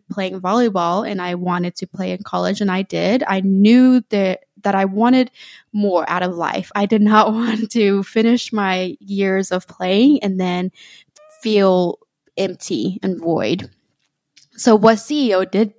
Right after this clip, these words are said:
for me is it actually helped me realize I was more than an athlete,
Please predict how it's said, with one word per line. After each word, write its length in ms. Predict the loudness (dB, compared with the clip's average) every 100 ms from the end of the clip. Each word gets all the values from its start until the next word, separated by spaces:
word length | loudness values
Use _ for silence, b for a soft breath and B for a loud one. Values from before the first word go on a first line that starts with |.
| _ _
for 180 | -14 -12
me 280 | -8 -8 -6
is 420 | -6 -4 -6 -10 B B B B
it 60 | -2
actually 320 | 0 0 -2
helped 300 | 0 -2 -4
me 340 | -6 -4 -4 -4
realize 920 | 0 2 2 0 0 -2 -4 -8 -14 -20 _ _ -6
I 160 | 0 0
was 400 | 2 0 0 0
more 320 | -2 -2 -4
than 180 | -6 -6
an 100 | -4
athlete, 640 | -6 -8 -10 -8 -6